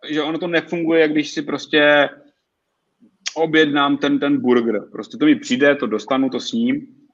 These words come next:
Oni třeba, když hledám na hlídání dětí hlídačku, tak chci se potkat se třema, popovídat s nima, jak působí na dítě, jak si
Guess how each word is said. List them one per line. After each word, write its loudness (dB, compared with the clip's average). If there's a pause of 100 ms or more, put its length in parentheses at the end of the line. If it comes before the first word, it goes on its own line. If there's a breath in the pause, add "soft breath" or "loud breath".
(420)
Oni 4 (100)
třeba, 0
když 2
hledám 2 (100)
na -4
hlídání 0
dětí -4
hlídačku, -2 (320 loud breath)
tak 0 (260)
chci -12
se 2
potkat 2
se 4
třema, 2
popovídat 0 (100)
s -18
nima, -2 (220)
jak 2
působí -4
na 0
dítě, -2 (300)
jak 4
si -4